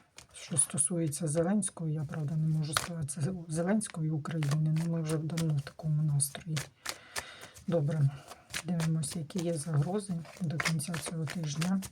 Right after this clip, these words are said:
від обстрілів для північної частини України. Північ України, які є загрози. Зразу показує лікарні. Е,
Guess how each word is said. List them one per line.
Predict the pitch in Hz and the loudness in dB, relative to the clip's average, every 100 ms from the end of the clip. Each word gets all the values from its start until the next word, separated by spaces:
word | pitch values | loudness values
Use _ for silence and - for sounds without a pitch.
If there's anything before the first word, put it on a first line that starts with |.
| - | -4
від | 160 143 | -2 0
обстрілів | 160 143 - 165 180 196 - - - - _ - - - - - | -2 -2 -2 -4 -2 -4 -6 -14 -14 -14 _ -14 -10 -12 -12 -8
для | 165 156 | -4 -4
північної | 165 156 156 170 - 165 160 | -2 0 0 0 -2 -2 -4
частини | - 151 - 160 147 156 | 0 0 0 0 2 2
України. | 143 - 156 151 151 147 143 143 - - 147 - - - - - - - | 4 4 4 0 2 2 0 -6 -16 -16 -16 -6 -4 -4 -8 -12 -12 -14
Північ | 175 165 160 - | -8 -6 -6 -8
України, | 165 - 170 156 156 151 151 | -12 -12 -6 -2 0 2 0
які | 139 - - 175 | -2 -8 -12 -10
є | |
загрози. | 143 185 147 147 147 143 175 151 - - - - - - - - - | -8 -4 -2 0 0 -2 -2 -4 -6 -16 -18 -16 -16 -6 -4 -4 -4
Зразу | 165 170 170 156 | 0 2 2 0
показує | 156 - 170 165 160 160 165 165 | -2 -4 0 0 0 0 2 2
лікарні. | 165 - 170 165 165 165 170 - - - _ _ - - - - - _ 185 | 0 -2 -2 0 0 0 -2 -8 -14 -18 _ _ -20 -20 -20 -20 -20 _ -4
Е, | 160 | 2